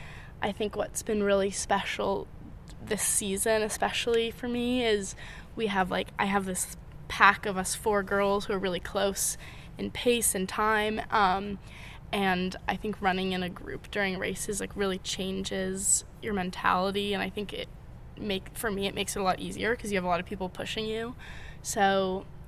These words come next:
I don't know, we're, we're in our little square, two by two square running for a lot of it, or,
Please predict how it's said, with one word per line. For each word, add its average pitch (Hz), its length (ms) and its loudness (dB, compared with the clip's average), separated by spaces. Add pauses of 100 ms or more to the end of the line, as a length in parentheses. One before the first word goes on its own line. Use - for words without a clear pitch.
(380)
I 208 80 0
don't 233 120 2
know, 254 140 6
we're, 208 240 6
we're 214 200 2
in 220 160 4
our 214 120 6
little 208 280 2
square, 214 580 4
two 233 220 -2
by 214 160 2
two 240 240 -4
square 208 560 8
running 202 500 2
for 226 160 2
a 220 80 8
lot 202 240 8
of 202 100 0
it, 202 280 4
or, 95 240 0